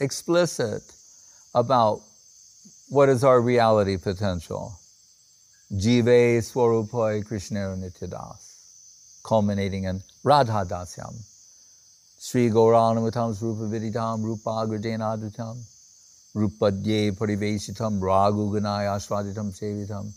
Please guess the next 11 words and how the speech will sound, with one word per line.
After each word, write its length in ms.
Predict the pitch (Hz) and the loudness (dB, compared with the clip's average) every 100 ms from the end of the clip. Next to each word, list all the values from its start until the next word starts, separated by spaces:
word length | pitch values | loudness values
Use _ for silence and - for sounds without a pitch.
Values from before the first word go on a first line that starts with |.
| - _ - - 98 | -20 _ -20 -14 -4
Jivadye 760 | 98 120 113 107 107 110 107 | 2 4 4 4 4 4 4
Abhirakshitam 760 | 104 107 107 - 101 113 107 104 | 2 2 0 -2 -6 -4 -4 -6
Sukha 680 | - - - - 117 104 104 | -8 -14 -16 -6 -6 -4 -8
Shiva 440 | - 110 104 107 | -6 -6 -4 -6
Brahma 380 | 101 104 107 107 | -4 -4 -4 -8
Samanitam 800 | 101 101 101 101 104 107 110 110 _ _ _ | -8 -6 -4 -6 -8 -10 -10 -12 _ _ _
Sri 300 | - - 123 | -14 -2 2
Radha 640 | 113 113 110 107 113 113 110 101 | 4 6 6 4 2 4 2 2
Parasevanamrit-, 1040 | 113 107 - 110 110 107 107 104 104 107 - - _ _ _ _ 104 | -2 -2 -2 -2 -2 -2 -2 -2 -4 -6 -12 -20 _ _ _ _ -2
Amritam 540 | 101 101 98 107 101 | 0 0 -4 -6 -4
Aho. 320 | 98 117 131 | -6 -6 -10